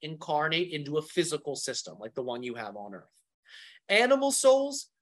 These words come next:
don't spend as much time on those higher levels. They pass through them, but then they rapidly incarnate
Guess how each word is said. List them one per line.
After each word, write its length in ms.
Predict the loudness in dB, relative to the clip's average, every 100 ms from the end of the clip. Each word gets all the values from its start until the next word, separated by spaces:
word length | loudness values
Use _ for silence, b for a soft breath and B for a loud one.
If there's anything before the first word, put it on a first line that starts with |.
| _
don't 300 | 4 6 4
spend 340 | -2 0 0 0
as 160 | 0
much 320 | 2 2 0 -6
time 580 | -2 2 4 2 -2 -8 _ _ _ _ _ _ _ _ 0
on 240 | 4 6
those 220 | 6 4
higher 400 | 2 0 2 2
levels. 460 | 4 2 2 -4 -12 b b
They 120 | -4
pass 400 | -2 -2 -2 -2
through 340 | -2 2 4 6
them, 360 | 4 4 -4 -16 _ _ _ _ _ _
but 260 | 4 4 4
then 360 | 4 4 2 -4 -6
they 140 | -2 0
rapidly 800 | 2 4 4 2 -2 -2 -2 -2
incarnate 760 | -4 2 4 2 0 -4 -6